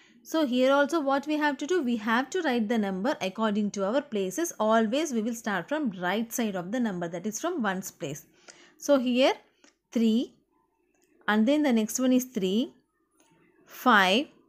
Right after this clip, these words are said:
six, eight, seven.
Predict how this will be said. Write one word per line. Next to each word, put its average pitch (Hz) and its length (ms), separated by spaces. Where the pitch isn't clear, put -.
six, - 720
eight, 233 480
seven. 185 540